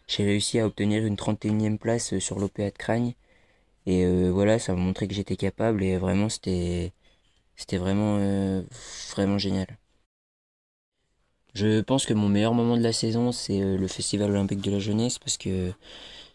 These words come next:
c'était vraiment une expérience incroyable. On a rencontré plein de gens, d'autres nations, de partout. On a,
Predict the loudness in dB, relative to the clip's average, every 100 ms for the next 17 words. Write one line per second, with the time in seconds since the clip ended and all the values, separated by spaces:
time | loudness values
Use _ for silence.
0 | _ -6 -6 -2 2 4 4 4 2 0
1 | 0 0 0 -2 -2 0 2 4 2 0
2 | 0 0 0 0 2 2 2 0 -4 -2
3 | 0 0 0 -2 0 0 2 2 2 2
4 | 0 -2 -14 -20 -20 _ -2 0 2 0
5 | 0 0 0 2 2 0 -4 -2 0 2
6 | 2 2 2 0 0 -2